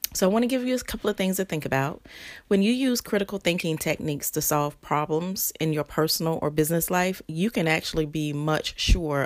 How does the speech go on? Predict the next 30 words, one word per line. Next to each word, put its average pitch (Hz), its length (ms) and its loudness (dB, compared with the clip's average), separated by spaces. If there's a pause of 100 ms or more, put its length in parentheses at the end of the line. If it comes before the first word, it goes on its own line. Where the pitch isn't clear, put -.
of 143 460 -2 (180)
a 147 80 -2
satisfying 143 680 0
outcome. - 500 -6 (960)
Critical 254 380 4
thinking 165 420 0
helps 156 400 -2
you 151 280 -4
to 143 420 -2
discard 139 640 -2
biases 147 800 -2 (280)
and 139 200 -2
beliefs 151 680 -2 (140)
and 151 160 -2
statements 196 680 0
that 147 200 0
are 139 60 -4
hurled 170 360 2
at 147 120 0
us - 360 0 (400)
through 139 680 -2
social 151 500 0
media 165 380 2
outlets 165 580 0
or 151 160 -2
just 175 300 0
regular 160 360 2
media 160 320 0
outlets, - 480 -2
and 185 320 2